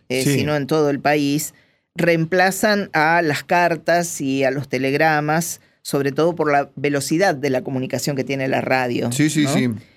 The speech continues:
Speaker 2: Lo,
Speaker 1: Eh, y le
Speaker 2: lo,
Speaker 1: permite, sí.
Speaker 2: los he escuchado precisamente
Speaker 1: Claro,
Speaker 2: en
Speaker 1: sí,
Speaker 2: Esquel, en
Speaker 1: y
Speaker 2: Esquel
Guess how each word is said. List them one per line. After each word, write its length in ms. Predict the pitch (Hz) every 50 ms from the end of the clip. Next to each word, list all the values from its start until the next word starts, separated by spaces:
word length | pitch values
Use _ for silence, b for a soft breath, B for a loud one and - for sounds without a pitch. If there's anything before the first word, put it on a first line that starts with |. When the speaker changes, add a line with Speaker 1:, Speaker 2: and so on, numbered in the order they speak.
| B B B B
Speaker 2:
Lo, 120 | 123 151 156
Speaker 1:
Eh, 220 | 165 160 - - -
y 80 | 214 202
le 100 | 208 220
Speaker 2:
lo, 60 | 294
Speaker 1:
permite, 600 | 220 220 233 240 247 240 226 - 240 240 240 - -
sí. 340 | - - 240 214 180 151 - -
Speaker 2:
los 260 | 135 147 165 160 175
he 140 | 202 208 202
escuchado 540 | 175 - - - - 190 175 170 151 131
precisamente 460 | 110 110 120 123 190 220 277 359 320 240
Speaker 1:
Claro, 80 | - 160
Speaker 2:
en 60 | 156 151
Speaker 1:
sí, 200 | 147 185 196 214
Speaker 2:
Esquel, 360 | 220 220 196 156 127 110 82 92
en 120 | 117 117
Speaker 1:
y 40 | 117
Speaker 2:
Esquel 520 | 110 - - 175 175 151 117 101 95 -